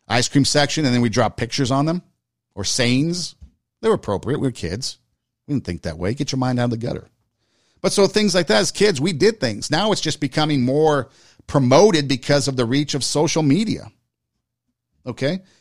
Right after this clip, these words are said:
So as we move forward with the social media era, because new things are gonna come. Remember, it was MySpace. Then it became Facebook. Now you have Instagram.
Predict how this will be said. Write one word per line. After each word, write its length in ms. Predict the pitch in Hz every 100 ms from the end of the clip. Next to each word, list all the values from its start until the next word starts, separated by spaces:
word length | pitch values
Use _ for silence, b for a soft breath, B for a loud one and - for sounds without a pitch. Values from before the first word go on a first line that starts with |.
| b b
So 240 | - 175
as 320 | 156 185 190
we 100 | 185
move 240 | 165 165 -
forward 460 | - 170 196 127
with 120 | 123
the 80 | 131
social 540 | 120 - 151 - 131 113
media 460 | 117 147 139 113 -
era, 400 | 127 147 123 - _ _ _
because 280 | 131 175 160
new 120 | 180
things 260 | 190 196 160
are 40 |
gonna 120 | 151 143
come. 300 | 175 190 104
Remember, 260 | 117 143
it 60 | 131
was 180 | 123 95
MySpace. 720 | 117 147 - 95 - - - _ _ _ _ _ _ b b
Then 160 | 104 123
it 60 | 123
became 480 | 120 131 131 127
Facebook. 680 | 113 143 160 - 110 92 - _ _ _ -
Now 100 | 107
you 100 | 123
have 100 | 120
Instagram. 640 | 147 - 120 117 98 80